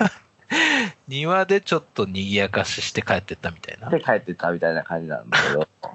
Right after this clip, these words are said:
Speaker 1: うん。
Speaker 2: でも、それも、その話するか、じゃあ、その話の前に、あ、その話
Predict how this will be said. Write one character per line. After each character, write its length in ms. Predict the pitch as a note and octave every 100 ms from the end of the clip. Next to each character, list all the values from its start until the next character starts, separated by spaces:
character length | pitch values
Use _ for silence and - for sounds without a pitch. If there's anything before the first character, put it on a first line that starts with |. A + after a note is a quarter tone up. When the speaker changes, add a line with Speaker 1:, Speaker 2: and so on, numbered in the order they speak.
| - _ F2+
Speaker 1:
う 460 | E2+ - _ -
ん。 20 |
Speaker 2:
で 60 | G#2+
も、 240 | G2+ F#2+ F2+
そ 300 | - - F4
れ 120 | A4+
も、 520 | A4+ G#4 D#3 - F2 - -
そ 180 | - F#3
の 100 | -
話 280 | F4+ -
す 140 | - -
る 100 | -
か、 180 | - B1
じ 80 | B1+
ゃ 100 | -
あ、 20 |
そ 180 | - F#2+
の 80 |
話 400 | A2 B2 A#2 A#2
の 140 | A#2 A#2+
前 240 | B2 G#2+
に、 300 | D#2+ D#2+ D2 C2+
あ、 120 | F2
そ 100 | B2
の 80 | C#3
話 460 | D3+ D3+ D3 C3